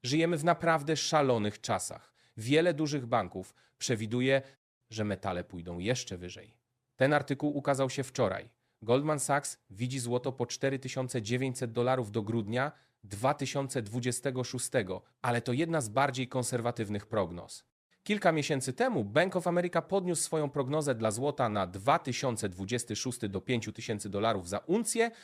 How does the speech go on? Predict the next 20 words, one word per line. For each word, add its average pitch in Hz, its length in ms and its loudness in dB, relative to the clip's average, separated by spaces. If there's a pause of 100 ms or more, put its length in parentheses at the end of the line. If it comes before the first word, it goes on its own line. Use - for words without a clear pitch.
(140)
a 120 120 0
srebro 202 520 4
widzieli 156 440 0
po 135 140 -2
sześćdziesiąt 123 720 -2
pięć. 104 380 -2 (260)
Ale 120 180 2
spójrzcie, 240 460 0
srebro 175 400 2
już 143 420 -2 (340)
przebiło 98 720 0 (160)
ten 92 180 -6
poziom. 87 320 -8 (300)
Więc 254 240 0
pewnie 135 340 2
będą 135 260 2
musieli 165 360 -2
zaktualizować 208 800 2
tę 117 140 2
prognozę, 101 580 0